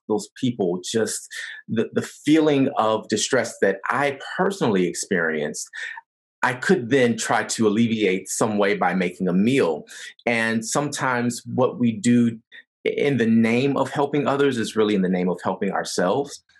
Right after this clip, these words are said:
making us feel as though we've done something, but it's not actually making the type of difference that we could with those exact same ten dollars. It could be, you know,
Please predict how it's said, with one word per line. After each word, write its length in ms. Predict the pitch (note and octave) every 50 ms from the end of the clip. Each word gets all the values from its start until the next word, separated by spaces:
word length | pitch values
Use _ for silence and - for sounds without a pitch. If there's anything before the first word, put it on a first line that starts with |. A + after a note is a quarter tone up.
| _ _
making 300 | A#2 G#2+ G#2+ - A#2 G#2
us 180 | G#2+ G2 - - -
feel 160 | A#2 G#2+ G2+
as 140 | G2+ F#2 -
though 100 | G2+ F#2+
we've 240 | F#2 F#2 F#2 E2 E2+
done 220 | F#2 F2 F2+ G2
something, 600 | G2 - B2+ A#2 A#2 A#2+ - B2+ B2 B2 B2 B2 - - - - - -
but 140 | - A#2+ G#2+
it's 200 | G#2+ - - -
not 280 | A2+ A2 G#2+ G#2 - -
actually 540 | F#2 F2+ G2 G2 - - - G2+ F#2+ G2 F#2+
making 300 | G2 F#2+ F#2 - G#2+ G2
the 100 | F#2 - -
type 140 | G#2+ F#2+ -
of 140 | F2+ F2
difference 500 | - G#2 G2+ - G2 F2+ - - - - - - - - - _
that 480 | F#3+ F#3 G#2 G2 - - F#2 - - G2+
we 180 | G#2 G2 F2+ - - -
could 280 | - D3+ B2+ A#2 F#2
with 100 | F2+ -
those 240 | - G2 F#2+ F#2+ -
exact 480 | F2+ E2+ F#2 F2+ G2 A2 G#2 G#2 - -
same 540 | - A2+ G2 F#2 F#2 F#2 F#2+ F#2 - - - _ _ _ _ _
ten 280 | - - C#3 A#2+ A#2 A2
dollars. 520 | G#2 G2+ F2 D#2 - - - - - -
It 140 | - - -
could 180 | - F#2+ F2
be, 280 | E2+ F#2+ F#2+ F#2+ G2 G2
you 100 | G2 A#2
know, 380 | G2+ G2+ G2+ G2 - A#1 A1